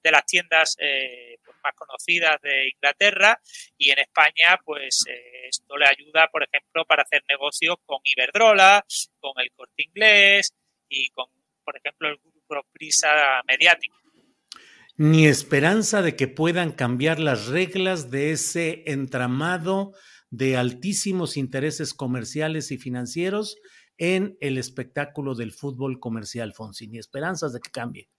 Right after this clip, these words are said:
Speaker 1: No, yo creo que es imposible. Este fútbol negocio se ha adueñado por completo del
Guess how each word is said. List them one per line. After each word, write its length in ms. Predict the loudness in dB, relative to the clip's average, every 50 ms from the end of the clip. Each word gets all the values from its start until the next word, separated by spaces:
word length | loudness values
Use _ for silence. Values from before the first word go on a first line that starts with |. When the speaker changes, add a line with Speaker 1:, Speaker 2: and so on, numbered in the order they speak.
| _ _ _ _ _ _ _ _ _ _ _ _ _ 0
Speaker 1:
No, 200 | 0 2 0 -2 _ _ -14
yo 220 | -10 -10 -10 -8 _
creo 260 | -6 -4 -4 -4 -4 _
que 340 | -4 -2 -2 -2 -2 -2 0
es 180 | 0 0 0 0
imposible. 760 | -4 _ -8 -4 -4 -4 -4 -4 -6 -4 -2 0 0 0
Este 220 | 0 -2 -4 -6 -6
fútbol 680 | -6 -8 -20 -20 _ _ -10 -8 -8 -8 -8 -10 -10 _ -8
negocio 520 | -6 -6 -6 -8 -8 -6 -6 -6 -4 -2
se 140 | -2 0 2
ha 40 | 2
adueñado 560 | 2 0 -2 -4 -2 2 4 4 4 2 0
por 200 | -4 -6 -8 -8 _
completo 640 | -14 -16 _ _ -2 0 2 2 0 0 -4 -4
del 400 | -2 -2 -2 -2 -2 -4 -8 -12